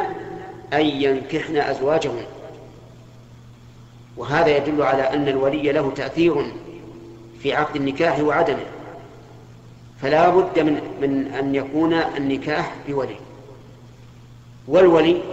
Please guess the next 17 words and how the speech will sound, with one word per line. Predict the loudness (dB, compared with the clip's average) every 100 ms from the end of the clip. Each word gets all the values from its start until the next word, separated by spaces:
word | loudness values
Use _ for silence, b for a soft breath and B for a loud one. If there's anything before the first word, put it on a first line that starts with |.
| -10 -12 -14 -16 -18 -20 -20 -20 -20 -6 2
هو | 4
من | 6 4
يتولى | 4 2 4 2
أمرها | 2 0 -2 -2
من | -2
العصبات، | -4 -6 -4 -4 -4 -8 -18 -20 -20 -20 -20 -20 -20 -20 -20 -20 -20 -20 -20 -20 -20 -8 0
فلا | 6 6 6
مدخل | 4 2 -2 -2 2 2 2 -6 -14 -14 -16 -18 -20 -20 -20 -20 -20 -20 -20 -20 -18 -4
لذوي | 2 4 6
الأرحام | 4 0 2 2 2 -4 -12 -14 -6
في | 0
عقد | 0 0
النكاح، | -2 -2 -2 -4 -4 -12 -16 -18 -20 -20 -20 -20 -20 -20 -20 -20 -18 0
ولا | 4 6 6
لمن | 4 2
أدلى | 0 0 2 2
بأنثى | 2 0 0 -6